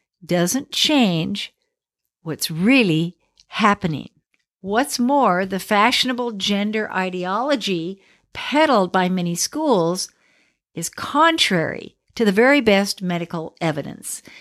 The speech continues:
And according to the American Psychiatric Association's Diagnostic and Statistical Manual of Mental Disorders, eighty-eight to ninety-eight percent of those struggling with gender dysphoria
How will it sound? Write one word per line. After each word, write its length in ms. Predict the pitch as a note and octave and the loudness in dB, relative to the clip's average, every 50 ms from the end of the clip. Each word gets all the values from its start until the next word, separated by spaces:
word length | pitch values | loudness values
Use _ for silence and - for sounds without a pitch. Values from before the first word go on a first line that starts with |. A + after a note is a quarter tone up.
| - - - | -20 -10 -4
And 100 | E3+ E3+ | -4 -4
according 380 | E3+ - - G#3 G#3 G3+ G#3 G3 | -4 0 0 0 2 2 2 0
to 100 | G#3+ F3+ | 0 0
the 60 | E3+ | 0
American 480 | D#3+ F3 E3+ E3+ E3+ E3+ E3 - E3 D3+ | 0 0 0 0 -2 -2 -2 -4 -6 -2
Psychiatric 800 | - - F3 F3 - F#3 F3 E3+ G3 A#3+ - - A3 G3+ - - | 0 0 0 0 0 0 2 2 2 2 2 0 -2 -2 -4 -10
Association's 800 | - - F#3+ F#3 F#3 - - G3 F3+ F3 - - E3+ D#3+ - E3+ | -4 0 0 0 0 2 0 0 0 0 -2 -4 -6 -6 -6 -4
Diagnostic 920 | D#3 F3 D#3+ D#3+ D#3+ D#3+ D#3+ E3 E3 D#3+ E3 D#3+ - - - F3+ - _ - | -2 0 0 0 0 -2 -4 -4 -2 -2 -2 -2 -4 -6 -8 -10 -10 _ -8
and 120 | D#3+ D#3+ | -8 -8
Statistical 720 | D#3+ - - E3+ - - G3+ F#3 - - F#3 - - D#3+ D#3 | -6 -4 -6 -6 -2 0 0 0 0 -2 -6 -8 -6 -8 -6
Manual 800 | D#3 D#3+ E3+ F3+ F#3 G#3 A#3+ C4 A#3+ G#3 E3+ D#3+ D#3+ - - - | -6 -4 -2 0 0 2 2 2 0 0 0 -2 -4 -6 -8 -6
of 180 | - D#3 D#3+ D#3 | -6 -6 -4 -4
Mental 540 | F3 F3+ F#3+ G3+ G#3 G#3 G#3 - F3+ D#3+ D#3 | -2 2 4 4 4 4 4 2 -2 -2 -2
Disorders, 880 | E3 D#3+ D3+ - G3 G#3 A#3 B3+ A3+ F#3 C#3+ C#3+ F3 G3 G3+ - - _ _ _ _ _ _ _ _ _ _ _ _ _ _ _ _ _ - | -4 -4 -2 -2 0 2 2 2 2 0 -4 -8 -8 -8 -8 -10 -10 _ _ _ _ _ _ _ _ _ _ _ _ _ _ _ _ _ 0
eighty-eight 1120 | C#4+ D4+ D4+ D#4+ E4 E4+ E4+ F4 - _ _ - C4+ C4+ A#3+ F#3+ E3 D#3+ E3+ - - - _ _ _ _ _ _ _ - | 2 2 4 2 2 2 2 0 0 _ _ 0 2 2 4 4 2 0 -4 -8 -12 -20 _ _ _ _ _ _ _ -10
to 160 | - G#3+ F#3+ F3 | -6 -4 -2 -2
ninety-eight 760 | F3+ F#3 G3+ A3+ C4 D4 D#4 D#4+ D#4+ D4 C#4 C4+ C#4 C#4 _ | -2 0 2 2 2 2 2 0 0 0 0 0 -2 -2 _
percent 640 | - C4+ A#3+ - - B3+ G#3+ F3+ B2 - _ _ _ _ _ _ _ _ _ _ _ _ - | -8 -6 -4 -4 0 0 -2 -2 -2 -8 _ _ _ _ _ _ _ _ _ _ _ _ -6
of 160 | F3 E3+ E3 | -6 -4 0
those 260 | F3+ F#3+ G#3+ B3 C4 | 2 2 2 2 2
struggling 560 | - - - - D4+ D4 C4+ - A3+ G3+ F#3 F3 | 0 -2 2 2 2 2 2 0 -2 -2 0 -2
with 180 | E3+ E3 E3 | -6 -8 -6
gender 320 | - - F#3+ G3+ G#3+ C4 B3 | -2 0 0 0 0 -2 -4
dysphoria 760 | C#4+ D4 C#4 - - B3 A3 G3+ F#3 E3+ D#3 D3 D#3 F#3 | -4 -4 -4 -4 -2 0 0 0 0 0 -2 -4 -6 -8